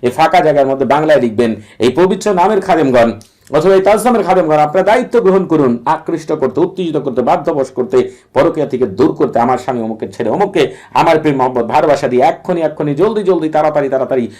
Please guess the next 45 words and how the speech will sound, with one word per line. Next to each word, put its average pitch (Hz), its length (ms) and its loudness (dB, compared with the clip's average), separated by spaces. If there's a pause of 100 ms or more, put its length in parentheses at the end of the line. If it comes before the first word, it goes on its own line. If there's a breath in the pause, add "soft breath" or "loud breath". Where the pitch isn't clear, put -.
(120)
আল্লাহ 190 260 2
আপনাদের 175 320 -2
ভিতরে 165 280 0
বাহিরে 156 300 -2
বরকত 151 340 -2
দিয়ে 139 140 0
ভরপুর 147 340 -2
করে 123 180 2
দিন।" 113 300 0 (1160)
আর 147 200 2
আপনারা 139 400 0
যদি 135 200 0
এই 117 100 2
কথাগুলোকে 131 540 -2
আরবিতে 131 380 0
লিখতে 139 280 -4
চান, 110 200 -4
তাহলে 131 200 -4
এই 135 60 -2
যে 127 80 -2
আমার 127 200 -2
মতো 110 200 -4
করে, 123 200 0 (300 loud breath)
"তাওয়াক্কালি 160 460 0
খুদ্দাম 180 380 -2
হাদাত 160 380 -2
তালসাম 143 380 -4
বিজালবি 180 380 0
ওয়া 160 140 0
তাইজি", 143 540 -2 (220 loud breath)
এরপর 139 240 -2
লিখা 156 300 -2
যায়নি, 139 300 0
আপনারা 135 240 -4
লিখে 147 260 -6
নেবেন, 135 220 -2
আমি 147 140 -4
মুখে 127 220 -6
বলছি, 117 300 -6
হারাকি 131 380 -4
কলবি 139 300 -2
ওয়া 113 60 0
ফারজি 170 280 -2
ওয়া 139 120 2
লুব্বি 160 300 -2